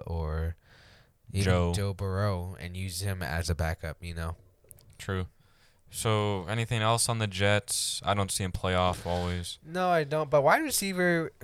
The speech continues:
Speaker 1: Crowder, Crowder? Did I say that?
Speaker 2: Jamison Crowder.
Speaker 1: Yeah, I said it right the first time. Why did I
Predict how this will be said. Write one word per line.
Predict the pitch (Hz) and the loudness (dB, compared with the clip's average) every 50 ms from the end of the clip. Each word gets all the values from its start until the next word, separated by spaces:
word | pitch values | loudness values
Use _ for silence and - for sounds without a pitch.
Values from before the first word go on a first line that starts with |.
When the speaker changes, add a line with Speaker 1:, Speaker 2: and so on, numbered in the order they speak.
| 123 - | -6 2
Speaker 1:
Crowder, | - 160 151 160 160 170 175 175 - - _ _ _ _ _ _ _ - - - | 6 8 8 8 8 4 2 -2 -4 -8 _ _ _ _ _ _ _ -20 -14 -10
Crowder? | - - - 143 151 156 160 165 160 156 - - - _ _ _ | 0 4 6 8 8 8 6 4 2 2 0 -8 -20 _ _ _
Did | - 117 | -2 0
I | 117 | 0
say | - 98 | 2 2
that? | 98 | 0
Speaker 2:
Jamison | - 135 - 95 | 0 0 -2 -4
Crowder. | 90 - 92 90 92 98 98 92 - - - - _ - - | -4 -4 -4 -2 -2 -4 -6 -8 -10 -14 -20 -20 _ -12 -4
Speaker 1:
Yeah, | 113 135 147 - | -2 -2 0 0
I | - 135 | 0 -2
said | 131 - - 247 320 | 0 0 0 0 0
it | 302 | 0
right | 208 175 202 233 - | 2 2 2 2 2
the | - - | -2 0
first | - - 220 220 - | 6 8 8 8 8
time. | - 208 110 82 | 6 2 2 2
Why | 98 135 | 0 0
did | - 349 339 | 0 0 -2
I | 320 285 | -4 -4